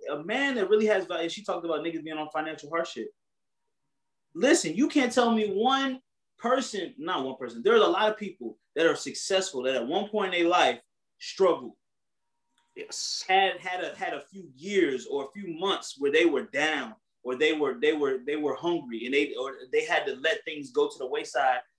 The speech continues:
Speaker 1: just to survive. But we've seen people come out of that and actually turn and, and turn their life around. So now, obviously, that should, that should not be, like,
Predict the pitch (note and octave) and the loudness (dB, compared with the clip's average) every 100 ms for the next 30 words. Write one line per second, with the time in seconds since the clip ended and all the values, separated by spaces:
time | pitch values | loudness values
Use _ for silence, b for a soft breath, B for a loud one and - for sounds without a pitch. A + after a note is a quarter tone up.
0 | _ - E3+ E3 C#3 C3 G#2 A2 - - | _ 2 2 2 -6 -6 -2 0 0 -4
1 | - _ _ _ - D3+ D#3 B2+ - _ | -12 _ _ _ 0 6 6 4 -4 _
2 | _ C3+ G3+ A3 - F3 D3+ E3+ C3+ C3+ | _ -4 -2 -2 -2 -4 -4 -6 -8 -6
3 | C#3+ E3 F#3 D#3+ C#3+ C#3+ D3+ _ _ D3 | -4 -2 0 2 2 2 -2 _ _ -4
4 | C3+ D3 - C3 - F3+ F3 C3+ B2+ A2+ | -2 -2 -4 -10 -4 0 0 0 -2 -6
5 | _ - D3 C#3+ - E3 E3 E3+ F#3 A3 | _ -8 -6 -6 0 2 4 4 6 4
6 | D3 A#2 A2 - _ _ _ _ - - | 0 -10 -14 -20 _ _ _ _ -12 2
7 | F3+ E3 D#3 C#3+ - _ _ _ _ _ | 4 4 2 -4 -10 _ _ _ _ _
8 | _ _ _ _ _ _ - F#3 F3+ G#3 | _ _ _ _ _ _ -6 -4 0 -2
9 | G3 D#3 F3 F#3 A#2+ D#3+ E3+ E3+ D#3+ D#3+ | -2 -2 -2 -2 -4 -4 -2 -4 -2 -2
10 | D#3 E3 C#3+ B2 | 2 2 2 -2